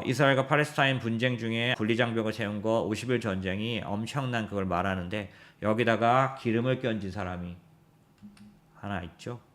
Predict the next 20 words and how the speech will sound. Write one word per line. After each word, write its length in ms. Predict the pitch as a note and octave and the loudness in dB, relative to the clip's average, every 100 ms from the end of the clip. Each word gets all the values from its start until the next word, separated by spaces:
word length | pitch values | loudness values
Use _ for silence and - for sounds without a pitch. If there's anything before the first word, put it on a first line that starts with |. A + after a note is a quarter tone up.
| _ _ _ _ F#2 | _ _ _ _ -12
예. 320 | F2+ E2 E2 F2 _ _ | -8 -8 -10 -16 _ _
저는 240 | - A#2+ B2+ | -10 -8 -6
사실 240 | B2+ C#3 | -4 -4
오늘 220 | A2 A2 | -4 -4
이 100 | A2 | -6
트럼프 500 | - D#3+ D#3+ D#3 B2 | -4 -4 -2 -2 0
얘기를 260 | F#2 F2+ F#2 | 0 -2 -4
하려고 260 | A#2+ B2+ A2+ | -4 -4 -4
했던 240 | A#2 C3+ | -4 -4
건데요. 340 | G#2+ F2+ G2 C#3 - - - - - | -6 -6 -8 -10 -14 -20 -20 -20 -6
트럼프는 840 | - G3 G3+ F3+ D3+ D#3 D#3 G#2 F2 - | 4 4 4 2 4 4 4 2 -4 -10
이 640 | A2+ A2+ G#2+ G2+ F#2 E2+ - _ - | -2 0 2 2 0 -2 -8 _ -6
여기다 340 | A2 A2 A#2 | -2 2 0
기름을 460 | - C3+ C#3+ D3+ C#3+ | 2 4 6 4 2
껴는 340 | - C#3+ C#3+ | 0 0 0
선언을 380 | B2+ D3 D3+ C3 | 0 0 2 0
합니다. 320 | B2+ B2 G2 E2+ | 0 -2 -6 -6
그게 140 | G#2 | -4
무슨 240 | F#2+ F#2+ | -2 -2
말이냐면 640 | A2+ G#2+ G2 F#2+ A2+ B2+ | 0 2 2 0 0 0